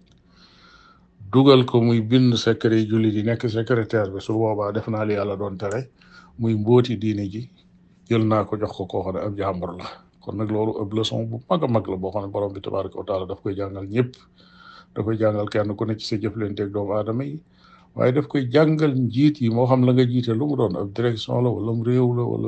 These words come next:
ministère la, wala lu mu mën a doon. Ña ngay defteen-, jëflenteel waruñoo nekk noonu réew mi, noonu système bi nga xam ne ci nga nekk di ci liggéey, ndax lépp loo xam ne jaar na ci ay loxoom, dana ko génn jàllale ko foo xam ne ña cay jot say noonu la ñuy doon.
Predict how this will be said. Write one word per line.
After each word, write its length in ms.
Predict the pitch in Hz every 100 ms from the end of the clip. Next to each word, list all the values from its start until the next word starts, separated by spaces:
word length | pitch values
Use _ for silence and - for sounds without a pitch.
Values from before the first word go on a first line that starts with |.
| 110
ministère 540 | 117 113 - 117 123
la, 80 | 123
wala 160 | 110 110
lu 100 | 123
mu 80 | 139
mën 100 | 139
a 40 | 135
doon. 220 | 117 123 - _ - - - -
Ña 140 | 117
ngay 160 | 147 151
defteen-, 540 | 151 147 - 135 127 123
jëflenteel 540 | 127 127 127 117 113
waruñoo 380 | 113 120 120 110
nekk 280 | 104 104 - 98
noonu 640 | 98 101 107 107 107 131 _ _ _ - _ 127
réew 480 | 120 110 127 123 107
mi, 160 | 101 87 -
noonu 360 | 107 110 110
système 580 | 110 - 131 127 - 123
bi 80 | 113
nga 100 | 117
xam 200 | 110 113
ne 80 | 110
ci 140 | 107
nga 120 | 110 104
nekk 240 | 101 -
di 100 | 101
ci 120 | -
liggéey, 320 | 101 104 107
ndax 200 | 107 104 - - -
lépp 280 | 107 123 -
loo 180 | 113 113
xam 180 | 110 104
ne 80 | 101
jaar 220 | 107 107
na 120 | 104 90
ci 80 | -
ay 140 | 110
loxoom, 340 | 104 104 95 117 _ _ - - - -
dana 180 | 113 107
ko 140 | 107
génn 300 | 104 101 98
jàllale 460 | 110 117 117 110 104
ko 160 | 104 -
foo 160 | 113 110
xam 180 | 104 101
ne 180 | 104 113 _ _ _ _ _ 113
ña 120 | 113
cay 180 | 113 104
jot 160 | 101 -
say 220 | 104 101
noonu 280 | 98 98 92
la 60 |
ñuy 160 | 98 98
doon. 300 | 101 92